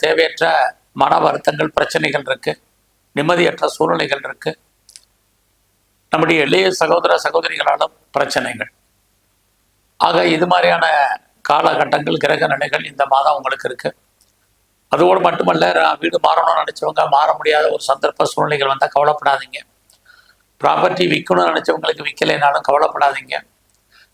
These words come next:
வீடு மாறணும், இடம் மாறணும்னு நினைச்சவங்களுக்கு மாற்றங்கள் இல்லை என்றாலும் worry பண்ணாதீங்க. நடப்பது அத்தனையுமே உங்களை பொறுத்த வரைக்கும் நன்மைக்கே நினைச்சு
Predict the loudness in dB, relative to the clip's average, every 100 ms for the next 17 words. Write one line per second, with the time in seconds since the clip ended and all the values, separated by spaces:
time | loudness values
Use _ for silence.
0 | -2 2 4 4 2 2 0 0 2 2
1 | 2 -2 -6 -6 -4 0 0 0 0 0
2 | 0 -2 0 -2 -2 -2 -2 0 0 2
3 | -2 -2 -4 -2 -4 -6 -20 _ _ _
4 | _ _ _ _ _ _ -8 -2 2 2
5 | 2 2 0 0 -2 0 -2 0 0 2
6 | 0 2 0 -2 -10 -6 -4 -2 -2 -4
7 | -10 -10